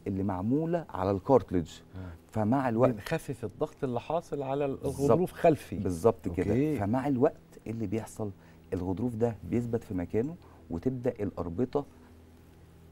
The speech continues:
Speaker 1: ت-، آه، الالتهاب اللي فيها يروح، وتبدا تتشد ويروح مشكله الطقطقه، وما نبقاش معرضين ان الغضروف بعد كده يتقطع ونخش في عمليه لتصليح الغضروف والكلام ده كله، ولا الفك يعلق ولا الكلام ده كله.
Speaker 2: مهم.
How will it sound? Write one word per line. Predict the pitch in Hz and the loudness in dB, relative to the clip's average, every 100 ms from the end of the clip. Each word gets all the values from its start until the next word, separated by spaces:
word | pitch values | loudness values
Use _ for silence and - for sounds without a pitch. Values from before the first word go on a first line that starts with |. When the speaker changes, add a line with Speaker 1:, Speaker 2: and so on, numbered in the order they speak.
| - | -8
Speaker 1:
ت-، | - | 2
آه، | 87 80 82 | 4 4 2
الالتهاب | 87 90 85 110 | 0 -2 -2 -2
اللي | 107 92 | 0 0
فيها | - 117 | 0 0
يروح، | 95 90 123 165 95 | 0 2 0 -2 -4
وتبدا | 87 120 107 | -2 2 2
تتشد | - - - 131 156 - | 0 -12 2 2 2 -8
ويروح | 92 95 95 131 - | -2 0 2 2 2
مشكله | 104 - 123 120 | -6 -4 -4 -4
الطقطقه، | - - - - 147 - - | -2 -2 0 -4 -4 -6 -6
وما | 95 | -2
نبقاش | 98 87 139 | 0 -2 0
معرضين | 123 107 92 92 123 135 | 0 0 -2 0 2 2
ان | 107 | 2
الغضروف | 87 98 117 | 0 -2 0
بعد | 104 87 | 0 -2
كده | 87 113 | -2 0
يتقطع | 98 113 113 | 0 -2 -4
ونخش | 101 85 113 - | -4 -4 -6 -6
في | 95 | -4
عمليه | 92 82 110 117 107 | -2 0 0 0 -2
لتصليح | 87 - 104 | -8 -8 -8
الغضروف | 107 87 85 113 98 | -4 -4 -2 -2 -4
والكلام | - 82 98 | -6 -4 -2
ده | 92 | -2
كله، | - 117 | -2 -2
ولا | 104 98 | 2 2
الفك | 95 104 - | 2 -4 -6
يعلق | 87 104 104 92 | 0 0 0 -4
ولا | 92 | -6
الكلام | 90 - - | -6 -10 -8
ده | - | -8
كله. | - - - | -10 -16 -10
Speaker 2:
مهم. | 104 92 95 | -6 -4 -6